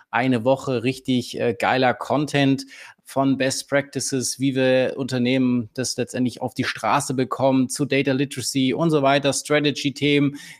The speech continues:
Data Modeling, Data Management et cetera. Also ja, ganz, ganz viel. Äh, so eine Woche komplett, äh, virtuell. Wirst du ja auch wieder Teil davon sein, wo wir uns auch, äh, sehr schon freuen. Und dann, wie gesagt, ist ja auch so ein bisschen diese Sache,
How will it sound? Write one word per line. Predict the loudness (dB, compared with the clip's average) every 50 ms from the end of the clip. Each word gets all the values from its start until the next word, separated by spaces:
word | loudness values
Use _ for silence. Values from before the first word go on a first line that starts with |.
| _ _ -2
Data | 0 0 2 4 4
Modeling, | 4 4 4 4 4 4 4 2 2 2
Data | 2 2 2 2
Management | 2 2 2 0 0 -2 -2 -4 -2 -2
et | -2 -2
cetera. | -2 -2 0 0 0 0
Also | 2 2
ja, | 4 4 4
ganz, | 4 2 0 0 0 0
ganz | 2 2 2 0 0
viel. | 2 4 6 8 8 6 6 2 -8 -18 _ _ -10
Äh, | -6 -4 -4
so | -2 -2 -2 0
eine | 0 0 2 2 0
Woche | 0 -2 -4 -6
komplett, | -4 -4 -2 0 2 0 0 0 -2 -8 -20 _ _ _ _
äh, | -6 -4 -2 0
virtuell. | 2 2 2 2 2 2 4 6 8 8 8 8 6 4 -4 _ _ _ _ _
Wirst | -6 -4 -4 -2 0
du | 2 4
ja | 6 6 6
auch | 4 2 2 2 0
wieder | 0 2 2 4 4 4 4 2 0 -2 _
Teil | -12 -8 -4 -2 -2 0
davon | 0 -2 -2 -2 -2 0 0 0
sein, | 0 0 0 2 2 2 0 0 -2 -2
wo | -4 -2
wir | -2 -2
uns | -4 -4 -4
auch, | -4 -4 -4 -4 -4 -4
äh, | -4 -4 -4
sehr | -2 -2 -4 -4 -4
schon | -4 -8 -8
freuen. | -10 -6 -2 0 2 2 2 0 -2 -8 -20 -20 -20 _ _ _ _ _ _ _ _ -4
Und | -4 0 2 4
dann, | 6 6 6 4 2 -2 -6 -12 _ -8
wie | -4 -4
gesagt, | -2 -2 0 0 0 0 -2 -6 -10 -12 -12
ist | -10 -6 -4 -2
ja | -2 -2
auch | -4
so | -4 -4
ein | -4
bisschen | -2 -2 -2 -2 -2
diese | -2 -2 -2 -2
Sache, | -2 0 -2 -2 0 0 -2 -2 -2